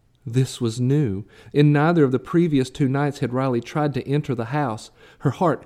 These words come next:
hammered. She took a tentative step forward, realized that was a bad idea, then took two steps back. Riley giggled.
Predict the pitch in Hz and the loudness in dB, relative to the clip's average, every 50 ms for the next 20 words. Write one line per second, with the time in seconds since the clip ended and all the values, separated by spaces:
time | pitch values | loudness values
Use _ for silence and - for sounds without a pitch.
0 | - _ - - 190 180 156 127 107 98 95 - - - - _ - - - 156 | -16 _ -6 -2 0 2 2 2 0 -2 -4 -8 -14 -20 -20 _ -16 -8 -8 -6
1 | - 185 170 - 143 - - - - 214 190 - - 156 139 131 - - 175 160 | -4 -4 -2 -2 -2 -4 -4 -4 -2 0 0 0 0 -2 -2 -2 -2 -2 -2 -2
2 | - - - - 175 170 143 117 104 101 110 - - _ _ _ _ 139 147 175 | -2 -4 -2 0 4 4 4 4 2 0 -4 -8 -14 _ _ _ _ 4 6 6
3 | 202 190 165 135 127 127 120 - 156 151 147 - 127 117 120 117 113 - 139 135 | 6 6 4 4 2 0 0 0 -2 -2 -2 -2 -4 -4 -4 -6 -4 -4 -2 -2
4 | 135 127 127 120 117 120 - 135 139 139 143 147 139 - _ _ _ _ _ _ | 0 0 0 -2 -2 -2 0 0 2 2 0 -2 -4 -10 _ _ _ _ _ _
5 | _ _ _ - 117 110 107 - - - - - _ - - 135 113 - - - | _ _ _ -6 -4 -4 -4 -4 -6 -6 -6 -8 _ -6 -4 -4 -4 -4 -6 -6
6 | - 107 95 - - - _ - 98 90 87 - - _ _ _ _ _ _ _ | -6 -6 -6 -8 -12 -14 _ -10 -10 -10 -10 -14 -18 _ _ _ _ _ _ _
7 | _ _ _ _ _ _ _ _ _ _ _ _ _ _ _ _ _ _ _ _ | _ _ _ _ _ _ _ _ _ _ _ _ _ _ _ _ _ _ _ _
8 | _ _ _ - 120 123 117 113 110 101 101 101 98 107 117 - 110 101 101 101 | _ _ _ -8 -4 -4 -2 -2 -2 -2 -4 -4 -6 -6 -6 -4 -4 -4 -4 -6
9 | 98 101 - 127 | -10 -12 -12 -14